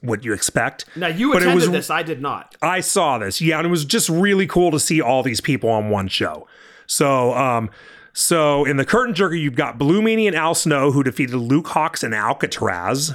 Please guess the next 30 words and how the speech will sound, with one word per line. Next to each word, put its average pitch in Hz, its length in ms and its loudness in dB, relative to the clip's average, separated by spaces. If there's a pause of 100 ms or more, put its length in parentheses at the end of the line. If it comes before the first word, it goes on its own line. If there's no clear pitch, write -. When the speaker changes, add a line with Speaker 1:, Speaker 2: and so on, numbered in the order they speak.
Speaker 1:
which 113 180 -6
is 131 60 -2
spelled 127 220 0
with 123 100 -2
two 147 220 0
Z's, 120 380 0
just 131 160 -2
like 127 140 -2
the 151 80 -4
band, 120 360 -2 (640)
um, 107 500 -2
featuring 123 480 -2
Yngwie 123 400 -2
Malmsteen. 110 720 -2 (800)
You've 135 320 0
got, 139 420 0
uh, 123 340 0
match 156 320 -2
two, 160 400 2
the 107 120 -2
Powers 151 360 0
of 165 120 -6
Pain 131 560 -2
defeated 127 320 -2
Kamala 131 720 0
and 123 140 -4
the 117 60 0
One 123 220 0
Man 160 180 0
Gang, 123 400 -2